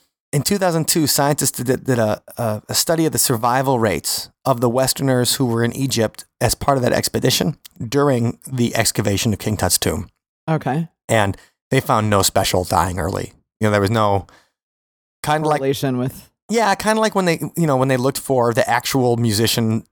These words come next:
Speaker 1: musicians dying at the age of twenty-seven.
Speaker 2: Oh, right.
Speaker 1: We
Speaker 2: Yeah.
Speaker 1: talked about that, like, how
Speaker 2: Yep.
Speaker 1: musicians died at eight. Well, what they found was that people stopped dying when, uh, heroin overdose technology or whatever got better
Speaker 2: Yeah.
Speaker 1: to, to help people with that.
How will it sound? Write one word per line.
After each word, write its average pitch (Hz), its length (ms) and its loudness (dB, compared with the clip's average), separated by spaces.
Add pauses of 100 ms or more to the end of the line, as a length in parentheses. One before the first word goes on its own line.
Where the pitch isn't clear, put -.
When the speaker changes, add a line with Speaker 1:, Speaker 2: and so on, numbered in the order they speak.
(320)
Speaker 1:
musicians 117 460 0
dying 107 400 2
at - 180 -4
the - 160 -2
age 110 120 0
of 101 80 -4
twenty-seven. 110 680 0 (120)
Speaker 2:
Oh, 147 280 2
right. 135 460 -4
Speaker 1:
We 143 80 2
Speaker 2:
Yeah. 120 60 -2
Speaker 1:
talked 123 220 -2
about 110 240 0
that, 117 200 2
like, 110 140 -2
how 113 100 0
Speaker 2:
Yep. 107 80 2
Speaker 1:
musicians 110 360 0
died 104 240 0
at 101 60 0
eight. 104 120 -2 (160)
Well, 135 380 0 (440)
what 147 140 2
they 127 120 2
found 170 440 0 (100)
was 123 240 0
that 113 200 0
people 160 240 -2
stopped - 460 -2
dying 127 600 0 (600)
when, 123 680 0 (560)
uh, 104 300 2 (100)
heroin 135 500 -2
overdose 110 800 -2 (180)
technology 113 640 0
or 104 60 0
whatever 104 320 2
got 110 200 0
better - 200 4
Speaker 2:
Yeah. 104 140 2
Speaker 1:
to, - 80 -12
to 127 60 -4
help 135 240 0
people 110 280 -4
with 95 160 -8
that. 95 260 -8